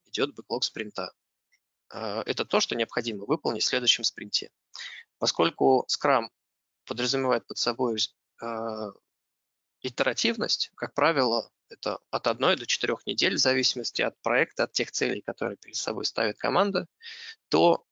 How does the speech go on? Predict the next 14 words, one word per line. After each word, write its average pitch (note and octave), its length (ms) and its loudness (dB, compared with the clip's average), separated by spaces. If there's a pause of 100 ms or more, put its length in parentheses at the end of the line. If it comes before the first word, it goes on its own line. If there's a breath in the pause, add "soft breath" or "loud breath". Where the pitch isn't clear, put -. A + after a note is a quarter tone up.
важно B2+ 400 4
не A#2+ 100 -4
только F#3 320 2
работать C#3 420 2
здесь - 300 0
и - 40 -10
чи-, - 220 0 (160)
и, B2 40 -2
и B2+ 200 -2
сейчас, - 560 0
важно D#3 260 2
планировать, C3+ 720 2 (760 loud breath)
э, A2+ 180 0
свою B2+ 520 0